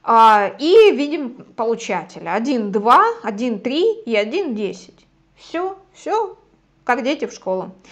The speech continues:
Мы можем более детально развернуть содержимое, а, сообщений. Пожалуйста, почитать здесь, что это конкретно за сообщение. Я вижу, что это А семь пи, я вижу, что это, а, Echo Request,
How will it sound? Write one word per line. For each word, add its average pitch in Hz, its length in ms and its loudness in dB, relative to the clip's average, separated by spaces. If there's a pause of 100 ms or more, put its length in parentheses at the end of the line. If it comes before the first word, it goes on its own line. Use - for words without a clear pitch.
(280)
Мы 392 140 2
можем 453 320 2
более 403 260 2
детально 330 460 2
развернуть 214 580 -8 (180)
содержимое, 220 1160 -6 (100)
а, 208 180 -14
сообщений. 196 920 -6
Пожалуйста, 240 680 -6
почитать 269 560 0
здесь, 233 400 -10
что - 400 -6
это 202 200 -8
конкретно 214 600 -8
за 208 140 -10
сообщение. - 720 -14 (380)
Я 392 180 2
вижу, 330 300 -2
что 240 200 -4
это 208 280 -2
А 196 40 -2
семь 262 360 -10
пи, 370 360 -2 (180)
я 330 180 4
вижу, 254 260 -4
что 214 200 -10
это, 196 440 -10
а, 208 320 0
Echo 226 500 -4
Request, 294 480 -2